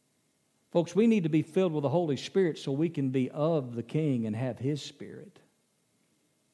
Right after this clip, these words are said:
Third question, are you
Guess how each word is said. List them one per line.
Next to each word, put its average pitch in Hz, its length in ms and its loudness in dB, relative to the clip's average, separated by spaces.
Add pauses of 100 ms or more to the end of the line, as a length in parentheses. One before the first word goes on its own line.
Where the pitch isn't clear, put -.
(1600)
Third 233 260 8
question, - 480 -8 (1120)
are 139 160 0
you 196 580 2